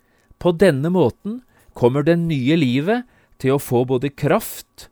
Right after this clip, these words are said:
og næring. Det vil folde seg ut i hverdagen, noe nytt, i stedet for alt dette gamle. La meg få avslutte dette programmet på samme måten som jeg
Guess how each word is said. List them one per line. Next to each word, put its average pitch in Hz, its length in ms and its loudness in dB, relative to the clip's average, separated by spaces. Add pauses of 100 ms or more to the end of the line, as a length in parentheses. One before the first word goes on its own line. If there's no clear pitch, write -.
og 147 160 0
næring. 107 540 -2 (500)
Det 120 140 2
vil 165 100 4
folde 131 600 0
seg - 240 -2
ut 123 340 -6
i 151 160 0
hverdagen, 123 720 0 (240)
noe 135 320 -2
nytt, - 600 -6 (180)
i 143 140 -2
stedet 117 500 -2
for 135 240 -4
alt 120 320 -2
dette 107 480 -4 (240)
gamle. 107 540 -4 (1200)
La 127 160 2
meg 185 160 2
få 151 240 6
avslutte 180 480 -2
dette 156 320 2
programmet 117 640 -2
på 175 140 -4
samme 127 420 2
måten 123 480 0
som 131 240 0
jeg 131 160 2